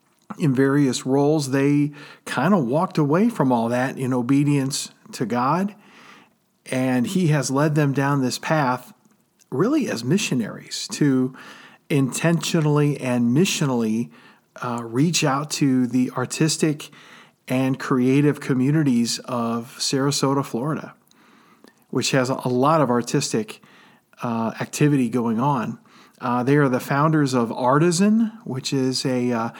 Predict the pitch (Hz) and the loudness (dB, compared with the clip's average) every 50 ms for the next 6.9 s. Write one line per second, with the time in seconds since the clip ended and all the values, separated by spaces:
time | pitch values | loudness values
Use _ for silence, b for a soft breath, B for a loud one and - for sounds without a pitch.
0 | B B B - 135 135 135 139 127 127 135 151 156 - - 170 156 160 160 160 | B B B -2 0 2 2 4 4 4 2 2 2 0 0 0 2 2 2 2
1 | 160 156 B B B B B B B - 131 131 127 127 120 117 117 - - 135 | 0 -4 B B B B B B B -8 -4 -2 -2 0 0 -2 -2 -2 0 0
2 | 131 135 135 156 139 - - 160 131 139 147 143 151 151 156 175 180 185 175 - | 0 0 0 0 -2 0 -2 -2 -2 2 2 2 2 2 2 2 0 0 -2 -6
3 | - - 139 123 127 123 120 117 - - - _ _ _ - 131 131 120 - - | -10 -14 -8 -6 -4 -4 -4 -4 -6 -10 -18 _ _ _ -12 -10 -10 -10 -8 -8
4 | - 127 110 - - - 151 143 143 - 165 151 147 143 139 135 135 135 135 139 | -8 -8 -8 -4 0 0 2 2 0 0 -2 0 0 0 0 0 0 -2 -4 -8
5 | B B B B B B - 123 135 147 143 - 139 127 - - - 135 120 117 | B B B B B B -2 0 0 0 0 -2 -2 -2 -4 -4 -2 0 0 2
6 | 120 131 143 151 175 175 156 151 - 139 131 127 - 143 135 127 127 | 2 2 2 2 0 0 -2 -2 0 0 0 0 -2 -2 -2 -2 -4